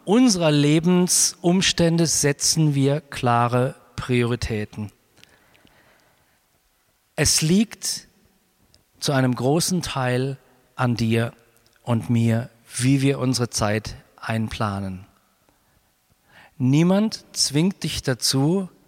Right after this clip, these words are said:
in deinem Job Karriere zu machen. Wenn du das möchtest, völlig in Ordnung. Aber du wirst mehr arbeiten müssen als derjenige, der sagt, „Ich arbeite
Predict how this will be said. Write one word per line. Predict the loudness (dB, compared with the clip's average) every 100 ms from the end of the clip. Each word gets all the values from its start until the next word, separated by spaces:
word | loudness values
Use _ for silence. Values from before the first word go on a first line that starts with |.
| _ _ _ -20 -20 _ _ _ _ -20 _ _ _
in | 0 2
deinem | 2 2 2
Job | 0 0 0 0 -8 -12 -20 _ _ _
Karriere | -2 2 4 2 2 0 -2 -6 -10
zu | -6 -4
machen. | -4 -6 -12 -18 -4
Wenn | 0 2 2
du | 2
das | 0 0
möchtest, | 0 0 0 -2 -2 -4 -10 -20
völlig | -12 -2 2 2
in | 0 0
Ordnung. | -2 -2 0 0 0 -6 -14 -20 -6
Aber | 0 2
du | 2 2
wirst | 2 0 0
mehr | 2 4 2
arbeiten | 2 0 2 0 0 0 2
müssen | 2 0 -2 -4 -10 -20 _
als | -2 0 0
derjenige, | 2 2 2 2
der | 2 0
sagt, | 2 -2 -2 -12 -20 -20 _ _ _
„Ich | -6 0
arbeite | 2 2 2